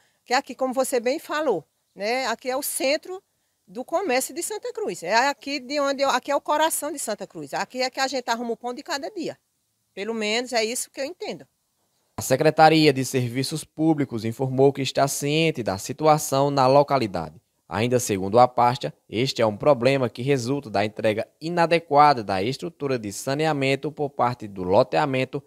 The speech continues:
Speaker 2: responsável pela área. A secretaria destacou que está realizando estudos detalhados para resolver a questão. No entanto, devido à complexidade do problema,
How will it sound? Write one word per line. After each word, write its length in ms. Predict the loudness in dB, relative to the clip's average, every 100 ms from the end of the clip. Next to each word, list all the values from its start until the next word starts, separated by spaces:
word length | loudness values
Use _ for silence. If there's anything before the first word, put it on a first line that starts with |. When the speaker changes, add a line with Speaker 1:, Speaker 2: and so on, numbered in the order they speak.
| _
Speaker 2:
responsável 680 | -10 -8 -6 -4 2 2 0
pela 260 | -4 -2 4
área. 420 | 4 4 2 -4 -16 -16 -10
A 80 |
secretaria 760 | -4 0 2 2 4 2 4 2
destacou 680 | 2 0 -2 0 2 2 2
que 100 | -4
está 300 | -6 -4 -4
realizando 720 | -2 2 4 4 2 0 -2
estudos 640 | -4 -6 -6 -10 -10 -10
detalhados 720 | -6 -4 2 4 6 4 2 -4 _ -4
para 220 | 0 2
resolver 500 | 0 0 -2 0 -2
a 80 | -2
questão. 540 | -6 -4 -2 -2 -4 _ _ _
No 160 | -4
entanto, 540 | -4 -2 2 2 2 -2
devido 400 | -4 -2 -2 -2
à 80 | -4
complexidade 920 | -4 -2 0 2 0 0 -2 0 -2
do 100 | -6
problema, 560 | -6 -2 0 0 0